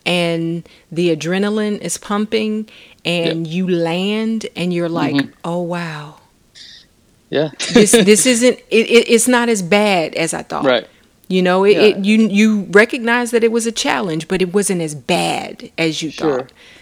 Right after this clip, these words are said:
Speaker 1: That's awesome.
Speaker 2: Yeah, and I, and w-, just to back, piggyback on that, I, you know, people ask me all the time, "What, what, what made you wanna do that? Why do you think that you could do that?" And I, I really don't, you know, have an answer for them that's not <laughs> spiritual.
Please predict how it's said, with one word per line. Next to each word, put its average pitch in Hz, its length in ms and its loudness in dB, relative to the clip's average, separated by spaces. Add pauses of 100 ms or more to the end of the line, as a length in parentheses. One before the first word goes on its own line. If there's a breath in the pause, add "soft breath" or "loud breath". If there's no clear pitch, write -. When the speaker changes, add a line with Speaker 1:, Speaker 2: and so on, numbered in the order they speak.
(100 loud breath)
Speaker 1:
That's 196 240 -4
awesome. 160 560 -12 (440)
Speaker 2:
Yeah, 147 340 0 (100)
and 151 120 -2
I, 165 100 4
and 160 240 -2
w-, 165 180 0
just 170 180 -6
to 156 80 -4
back, 147 280 -4
piggyback 143 440 -2
on 131 140 -4
that, 131 160 0
I, - 260 -4
you 147 140 -6
know, 123 240 -4 (160)
people 160 260 -2
ask 143 180 0
me 143 60 -8
all 135 120 -2
the 127 40 -4
time, 139 200 -6
"What, 135 380 -4
what, 147 160 -4 (120)
what 151 160 -2
made 147 180 -2
you 143 80 -6
wanna 131 160 -6
do 143 180 -2
that? 120 200 0
Why 139 120 4
do 139 120 -2
you - 20 -8
think 135 160 -4
that 127 180 -6
you 143 120 -6
could 135 100 -6
do 139 140 -2
that?" 131 100 0
And 117 140 -6
I, 123 240 -2 (100)
I 123 160 -4
really 175 180 6
don't, 143 300 0 (140)
you 147 80 -2
know, 131 160 -4
have 135 240 0
an 117 120 -4
answer 135 380 -6
for 127 280 -4
them 123 200 -6 (320 soft breath)
that's 120 160 -2
not 131 320 0
<laughs> - 0 -
spiritual. 156 720 2